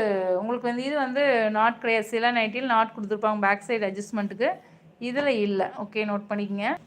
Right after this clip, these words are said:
இதனோட பிரைஸ் வந்து சிக்ஸ்டி. நம்ம அப்படியே பார்த்தது வந்து, நம்ம இந்த மாடல் வந்து உங்களுக்கு ஃபோர் டென் ரேஞ்ச் வரும். இது வந்து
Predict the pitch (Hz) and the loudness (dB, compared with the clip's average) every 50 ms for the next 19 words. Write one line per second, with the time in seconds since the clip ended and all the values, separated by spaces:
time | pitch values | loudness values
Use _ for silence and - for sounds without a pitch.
0 | - - - - - 247 254 269 285 277 277 269 254 262 - 233 240 240 247 269 | -18 -20 -20 -14 -8 -6 -2 -2 0 2 2 2 0 2 2 4 4 4 2 0
1 | 269 - - 247 220 214 214 214 247 262 269 247 226 214 202 190 180 175 170 165 | -4 -2 -2 -2 -2 -2 -2 0 2 2 2 2 2 2 0 0 0 -2 -4 -6
2 | 165 - - - - - - - - - _ _ _ - _ _ _ - - _ | -8 -12 -14 -18 -20 -20 -20 -20 -20 -20 _ _ _ -20 _ _ _ -20 -20 _
3 | _ _ _ _ _ _ _ _ - _ _ _ _ _ - 226 208 - - - | _ _ _ _ _ _ _ _ -20 _ _ _ _ _ -2 -2 -2 -2 -6 -8
4 | 220 196 - - - - - 226 226 226 226 220 220 214 247 262 269 285 294 285 | -8 -8 -8 -12 -18 -16 -10 -6 -2 0 0 0 0 0 0 0 2 0 4 6
5 | 254 233 233 233 233 226 214 214 247 294 320 302 254 240 226 226 233 254 269 269 | 6 6 6 4 0 -2 0 0 0 0 2 2 0 0 -2 -4 -4 -4 -2 -2
6 | 277 277 269 247 226 233 240 240 220 202 202 214 254 262 254 233 214 - - 220 | 0 0 2 2 2 2 2 0 0 -2 -2 -4 -4 -4 -4 -4 -6 -6 -6 -4
7 | 214 226 233 226 - 214 202 214 220 208 220 214 208 202 208 196 185 185 190 233 | -4 -4 -4 -4 -6 -6 -4 -4 -4 -4 -6 -6 -6 -6 -8 -8 -8 -4 -4 -4
8 | 302 - - - - - - _ _ _ _ _ _ 240 240 269 277 320 311 294 | -4 -4 -8 -16 -20 -20 -20 _ _ _ _ _ _ -8 -6 -4 -2 0 2 2
9 | 247 233 220 214 208 226 | 2 2 0 0 0 2